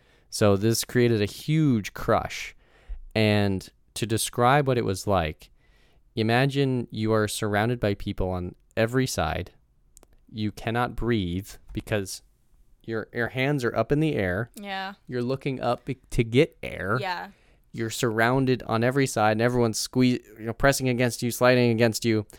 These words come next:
Speaker 1: and there's so many people and so much heat.
Speaker 2: Ugh.
Speaker 1: There is a visible
Speaker 2: Gross.
Speaker 1: fog above you.
Speaker 2: Ew, uh,
Speaker 1: Yeah.
Speaker 2: that's
Speaker 1: It was,
Speaker 2: so gross.
Speaker 1: it was that bad.
Speaker 2: Do you remember what year?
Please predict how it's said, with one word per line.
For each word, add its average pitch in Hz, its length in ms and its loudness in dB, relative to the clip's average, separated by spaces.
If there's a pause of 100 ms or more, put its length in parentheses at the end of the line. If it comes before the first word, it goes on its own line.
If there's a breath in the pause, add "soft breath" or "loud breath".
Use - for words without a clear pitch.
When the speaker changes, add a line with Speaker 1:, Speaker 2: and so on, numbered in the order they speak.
(380 loud breath)
Speaker 1:
and 113 220 -2
there's 110 180 -2
so 135 180 -2
many 143 180 0
people 131 280 -6
and 95 80 -6
so - 140 -2
much 113 180 -2
heat. - 580 -4 (400 soft breath)
Speaker 2:
Ugh. 202 140 -6
Speaker 1:
There 123 200 6
is 110 120 4
a 107 140 4
visible 139 880 2
Speaker 2:
Gross. - 40 -20 (100)
Speaker 1:
fog 87 920 2 (320)
above 247 520 4
you. 240 140 0
Speaker 2:
Ew, 233 340 -4
uh, 196 380 -4
Speaker 1:
Yeah. 214 220 0 (320)
Speaker 2:
that's 117 120 0
Speaker 1:
It 117 40 4
was, 113 140 4
Speaker 2:
so 233 120 0
gross. 262 360 -4
Speaker 1:
it 120 100 2
was 101 300 0
that 92 380 -4
bad. 82 240 -6
Speaker 2:
Do 247 60 -4
you 254 80 -2
remember 415 240 0
what 440 140 2
year? 415 200 -2